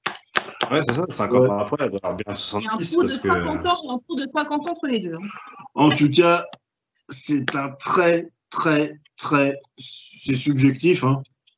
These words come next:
Speaker 2: Très, j'ai trouvé que c'était un très, très,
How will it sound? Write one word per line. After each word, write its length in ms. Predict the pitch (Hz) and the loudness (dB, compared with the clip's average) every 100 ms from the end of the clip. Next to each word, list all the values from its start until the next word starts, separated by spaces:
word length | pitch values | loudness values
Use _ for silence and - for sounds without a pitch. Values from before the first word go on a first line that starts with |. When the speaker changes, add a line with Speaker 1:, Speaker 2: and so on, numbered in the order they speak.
| _ | _
Speaker 2:
Très, 320 | - 113 143 147 | -6 0 2 2
j'ai 140 | 135 | 0
trouvé 240 | 127 139 | 2 4
que 60 | 151 | 4
c'était 320 | 131 127 151 147 | 2 -2 -2 -2
un 100 | 117 | -12
très, 400 | - 143 135 139 - | -6 0 0 -2 -6
très, 300 | 120 120 | 0 0